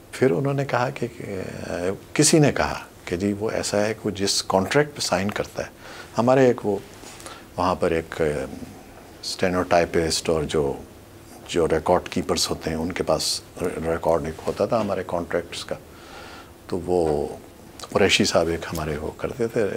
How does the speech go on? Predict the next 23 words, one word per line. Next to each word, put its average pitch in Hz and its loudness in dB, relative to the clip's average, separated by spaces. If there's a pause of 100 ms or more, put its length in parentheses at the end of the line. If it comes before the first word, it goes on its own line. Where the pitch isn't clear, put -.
(140)
record 87 2
maintain 90 -4
کرتے - -4
تھے، - -2
ان 110 0
کو 117 2
بلایا 101 2
گیا - -10 (540)
کہ - -8
بھئی 131 4
تمہارے 117 4
پاس 117 2
خالد 92 0
حمید 95 -4
کا 92 0
ایڈریس 104 -4
ہے؟ 110 -8
انہوں 82 -10
نے 80 -6
کہا 80 -4
کہ - -10
جی 78 -10 (120)
ہاں 78 -4